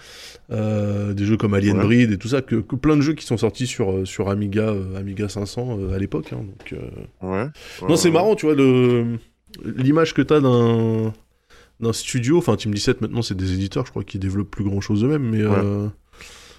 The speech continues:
Speaker 1: mais c'est... c'est marrant. T H Q, à l'époque, c'était les jeux Reliques aussi. Ah ouais, non, non, mais moi, je parle de T H Q de encore avant, hein. T H Q, euh, époque, euh, jeu Super nes, les gars, hein, donc, euh. Enfin, bon, allez,
Speaker 2: Ah,
Speaker 1: on dégage ça.
Speaker 2: qu'ils ont fait.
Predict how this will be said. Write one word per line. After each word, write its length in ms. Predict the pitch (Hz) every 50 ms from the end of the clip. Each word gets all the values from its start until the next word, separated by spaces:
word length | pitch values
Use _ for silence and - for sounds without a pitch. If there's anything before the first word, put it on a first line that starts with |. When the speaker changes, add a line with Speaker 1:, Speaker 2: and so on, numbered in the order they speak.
| _ _ _ _ _ _ _ - 104
Speaker 1:
mais 140 | 104 101
c'est... 540 | 101 - - - 104 107 104 104 101 101 101
c'est 200 | 101 - - 139
marrant. 300 | 139 127 113 107 113 - - _
T 120 | - 131 123
H 100 | 120 -
Q, 140 | - 156
à 20 | 143
l'époque, 280 | 131 123 113 151 151 -
c'était 240 | - 117 - 120 110
les 100 | 113 110
jeux 140 | 113 127
Reliques 420 | 117 110 123 127 127 139 139 131 127
aussi. 360 | 117 - - 120 113 - - _ _ -
Ah 60 | 113
ouais, 100 | 120 127
non, 120 | 127 127
non, 120 | 131 127 127
mais 120 | 117 110
moi, 120 | 110 117 117
je 80 | -
parle 200 | - 117 113 107
de 60 | 107 104
T 100 | - 117
H 160 | 113 113 -
Q 120 | - - 117
de 140 | 113 110 117 -
encore 300 | 120 120 - 131 120 110
avant, 360 | 120 123 123 120 104 101 104
hein. 80 | 113 135 _ _ _
T 100 | - -
H 180 | 110 117 113 -
Q, 220 | - 135 135 135
euh, 460 | 127 113 110 110 107 107 104 107 110
époque, 320 | 113 110 - 120 120 120 -
euh, 100 | 110 107
jeu 120 | 104 117
Super 300 | 113 - 120 113 - 117 127
nes, 80 | 123 120 - -
les 80 | 107
gars, 120 | 107 104 98
hein, 180 | 101 101 101
donc, 240 | 98 98 98 98 -
euh. 60 | - - - - - 123 117 120 117 - _ _ _ _ _ _ _ _ _ _ _ _ _ _ _ _ _ _ - - - - - - - - - - - - - - - - _ -
Enfin, 380 | - 160 - - 135 120 98 - - - _ _ _ - - -
bon, 160 | - 117 131 135
allez, 160 | 131 120 120
Speaker 2:
Ah, 80 | 82 82
Speaker 1:
on 100 | - 135
dégage 300 | 127 131 120 117 117 -
ça. 220 | - - - 123 131
Speaker 2:
qu'ils 200 | - - 98 95
ont 60 | 92
fait. 180 | - - -